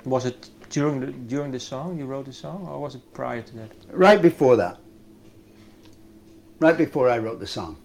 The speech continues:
Speaker 1: And have you spoken to him after
Speaker 2: No.
Speaker 1: you wrote the song? Would you like to talk to him?
Speaker 2: No, I'm not interested.
Speaker 1: And if he reaches out to you?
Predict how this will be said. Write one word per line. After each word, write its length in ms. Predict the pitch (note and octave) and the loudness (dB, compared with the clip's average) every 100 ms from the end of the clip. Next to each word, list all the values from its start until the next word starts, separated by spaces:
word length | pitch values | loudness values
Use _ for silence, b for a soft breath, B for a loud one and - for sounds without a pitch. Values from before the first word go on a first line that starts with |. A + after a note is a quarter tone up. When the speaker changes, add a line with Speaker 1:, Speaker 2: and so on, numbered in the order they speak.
| - | -10
Speaker 1:
And 160 | C3+ B2 | -4 -2
have 160 | C#3 | -2
you 100 | C3+ | -4
spoken 420 | A#2 - C#3+ D3 | -6 -2 -2 -2
to 100 | C3+ B2 | -8 -6
him 520 | B2 C3+ B2+ B2 - - | -4 -4 -4 -8 -10 -2
after 120 | C3+ | 6
Speaker 2:
No. 180 | D3 C#3+ | 8 6
Speaker 1:
you 140 | C#3 | 2
wrote 200 | B2+ C3+ | -2 -4
the 80 | B2+ | -4
song? 340 | - C3+ F3 - - - - - - - - - b b b b | -10 -10 -10 -12 -20 -20 -20 -20 -20 -20 -20 -20 b b b b
Would 160 | B2 | -4
you 60 | B2+ | -2
like 180 | A#2 B2 | -2 -2
to 60 | |
talk 240 | C#3+ C3+ B2+ | -6 -10 -10
to 100 | B2+ | -10
him? 180 | A#2+ A#2+ | -12 -2
Speaker 2:
No, 300 | F3 F#3+ F3+ - - - - - - | 4 6 4 -8 -20 -20 -20 -20 -18
I'm 120 | B2 D3 | -8 0
not 220 | C#3 C3 | 2 2
interested. 540 | B2 G#2+ A2+ - G#2 - - - _ b b b - | 0 -6 -10 -10 -12 -12 -20 -20 _ b b b -4
Speaker 1:
And 120 | D3+ | -2
if 140 | C3+ | 0
he 160 | D3 C#3 | 2 2
reaches 340 | C3+ C3 A#2+ | 2 -2 -6
out 180 | B2+ B2 | -6 -6
to 100 | B2+ | -8
you? 200 | B2+ D#3+ | -8 -8